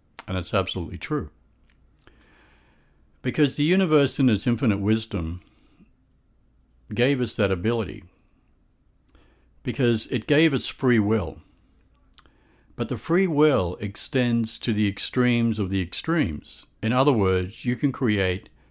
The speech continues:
anything that you want to experience. Right. So what do I mean by that? What I mean is that you can go to one extreme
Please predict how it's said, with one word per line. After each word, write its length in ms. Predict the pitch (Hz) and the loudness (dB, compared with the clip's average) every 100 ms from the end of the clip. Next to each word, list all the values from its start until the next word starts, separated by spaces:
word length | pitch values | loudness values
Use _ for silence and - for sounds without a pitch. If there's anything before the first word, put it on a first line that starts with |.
| _ - | _ -2
anything 480 | 127 175 - 170 151 | 0 2 0 0 2
that 200 | 135 - | 0 0
you 120 | 113 | 0
want 500 | 98 101 92 80 - _ _ - | 0 0 -2 -6 -10 _ _ -8
to 320 | - 90 85 107 _ - | -2 -2 -2 -8 _ -8
experience. 1120 | 104 - - 160 165 107 71 - - - - _ _ _ _ _ _ _ _ _ _ _ _ _ _ _ _ _ _ _ _ _ _ _ _ | -8 -8 -4 -2 0 -2 -4 -10 -20 -20 -20 _ _ _ _ _ _ _ _ _ _ _ _ _ _ _ _ _ _ _ _ _ _ _ _
Right. 300 | 95 85 80 - _ _ _ | -8 -6 -8 -14 _ _ _
So 180 | - 98 | -10 -6
what 280 | 98 107 - | -4 -6 -6
do 240 | 95 87 | -6 -4
I 80 | 82 | -2
mean 240 | 90 143 117 | 0 0 0
by 160 | 82 | -4
that? 240 | 76 60 - _ _ _ _ _ _ _ _ - | -8 -12 -16 _ _ _ _ _ _ _ _ -12
What 180 | 98 92 | -6 -2
I 80 | 95 | 2
mean 320 | 117 156 151 | 4 4 4
is 180 | 98 90 | 0 0
that 240 | 85 90 - _ _ - - - - - - - - - - - - - - - | -4 -6 -14 _ _ -20 -20 -20 -20 -20 -20 -20 -20 -20 -20 -20 -20 -20 -20 -10
you 140 | - 123 | -4 -2
can 180 | 160 139 | 2 4
go 160 | 127 | 4
to 160 | 127 120 | 4 0
one 220 | 101 120 | 2 2
extreme 800 | 135 - - 107 90 87 82 | 0 -2 -4 -2 -2 -4 -6